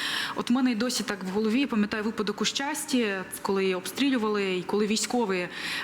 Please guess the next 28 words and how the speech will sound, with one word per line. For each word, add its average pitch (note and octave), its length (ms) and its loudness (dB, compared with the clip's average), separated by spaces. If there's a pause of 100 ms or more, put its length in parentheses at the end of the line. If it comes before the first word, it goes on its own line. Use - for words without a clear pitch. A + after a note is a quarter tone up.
(140)
підходили G#3+ 420 0
до G3+ 100 0
будинків, C4 520 0
а G3+ 80 0
люди G#3 180 0
там F#3+ 160 -4
у F3+ 60 -4
підвалах A#3+ 440 0
знаходилися. F#3+ 680 0 (680)
І, G3+ 440 4
е, F#3+ 200 0
ну, B3 140 4
ці B3+ 160 2
люди, A3+ 360 2 (100)
ясно, G3+ 360 -2
що - 240 -2
не A3 160 4
люблять F3 320 0
українських F3+ 500 -2
військових, C#4+ 540 0
і G3+ 60 2
вони G3 180 2
почали F3+ 380 -2
там D#3 160 -6
щось - 260 -6
на F#3 60 2
них F3+ 120 0
кричати. C#4 520 -2